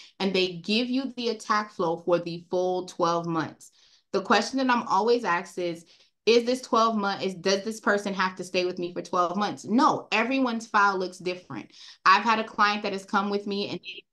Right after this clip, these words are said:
stayed with me for four months. I've had a client that's been with me for six months. I've had a client, to be honest, I've had clients with me that have stayed with me for twenty-four months. The length of time that the client stays with you is contingent on their specific profile.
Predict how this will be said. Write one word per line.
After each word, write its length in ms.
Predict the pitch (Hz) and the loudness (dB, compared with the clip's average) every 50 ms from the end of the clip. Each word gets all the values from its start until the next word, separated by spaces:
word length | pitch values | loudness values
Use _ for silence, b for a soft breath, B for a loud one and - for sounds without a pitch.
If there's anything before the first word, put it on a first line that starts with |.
| _ - | _ 0
stayed 220 | 190 190 190 185 | 2 2 2 2
with 160 | 190 190 190 | 0 0 0
me 360 | 196 190 180 185 190 208 - _ _ _ _ _ _ - | -2 -2 -2 -2 -4 -6 -8 _ _ _ _ _ _ 4
for 540 | 208 196 185 175 180 175 175 170 - - - _ _ _ _ _ _ _ - | 6 6 8 6 6 4 4 2 -2 -6 -14 _ _ _ _ _ _ _ 2
four 220 | 247 240 233 202 | 4 6 6 4
months. 380 | 175 156 147 - - - - - | 2 -2 -4 -6 -10 -14 -8 -4
I've 140 | - 170 185 | -2 -2 0
had 220 | 202 190 180 185 185 | 0 0 0 0 0
a 40 | |
client 260 | - 208 180 185 185 170 | 0 0 0 0 0 -4
that's 120 | 180 180 | -6 -6
been 100 | 185 185 | -4 -4
with 120 | 185 190 | -4 -4
me 120 | 190 190 185 | -4 -4 -4
for 80 | 190 | -6
six 460 | 185 190 - - - 240 240 240 - 180 | -8 -8 -10 -6 -2 -2 -2 -2 -4 -6
months. 260 | 160 143 139 139 - - | -6 -6 -6 -6 0 2
I've 140 | 165 180 | 2 2
had 180 | 190 202 208 214 | 4 2 0 0
a 40 | 214 | 2
client, 220 | 240 220 196 - - - - | 2 0 0 0 -4 0 4
to 100 | 202 190 | 6 6
be 140 | 180 185 | 8 8
honest, 320 | 202 269 330 285 254 254 - | 8 6 6 4 0 -2 0
I've 160 | - 180 202 | 0 0 2
had 160 | 214 202 208 | 0 -2 0
clients 300 | - 226 208 214 214 214 | 2 2 2 2 0 -2
with 100 | 214 214 | -4 -6
me 120 | 226 220 202 | -6 -6 -4
that 100 | 196 202 | -4 -4
have 120 | 196 202 | -4 -4
stayed 200 | - - 208 - - | -8 -14 -18 -18 -14
with 100 | - - | -10 -8
me 160 | 202 208 202 - 208 | -8 -8 -8 -8 -6
for 100 | 208 202 | -6 -6
twenty-four 600 | - - 190 190 190 208 208 208 247 254 247 214 | -4 -4 -4 -4 -4 -4 -2 0 2 2 2 2
months. 320 | 165 151 127 - - - B B B B B B B _ _ - | 0 -2 -4 -6 -12 -18 B B B B B B B _ _ 0
The 140 | 175 208 202 | 2 4 4
length 400 | 196 196 196 202 220 262 262 320 | 6 4 4 2 2 2 0 0
of 100 | 285 - | -4 -6
time 360 | - - 233 208 196 202 208 | -4 0 0 2 2 2 0
that 140 | 202 208 - | -4 -6 -6
the 80 | - 190 | -6 -8
client 460 | - - - 180 185 196 196 - - | -4 0 0 2 2 0 -2 -6 -10
stays 340 | - - 185 185 190 208 214 | -8 -4 0 0 2 0 0
with 140 | 233 233 226 | -2 -4 -4
you 140 | 226 226 | -4 -4
is 220 | 208 - 175 175 - | -2 -4 -4 -4 -4
contingent 960 | - 202 175 170 170 - - - - 269 294 294 269 196 175 165 160 - B B B B B B B - | -4 -2 -2 -2 -4 -8 -6 -2 0 2 2 2 2 2 0 -2 -2 -4 B B B B B B B 0
on 500 | 202 196 190 196 185 175 165 160 160 160 | 2 2 4 2 2 2 0 -4 -2 0
their 300 | 185 190 202 208 220 220 | 2 2 4 2 2 -2
specific 840 | 220 - - 202 190 190 - - 196 190 190 - 185 175 - - | -4 -6 -6 -6 -6 -6 -4 -2 -2 -2 -2 -4 -6 -6 -8 -12
profile. 640 | - - - 190 175 175 - - 143 131 - - - | -8 -2 0 0 0 0 0 -2 -2 -2 -2 -4 -8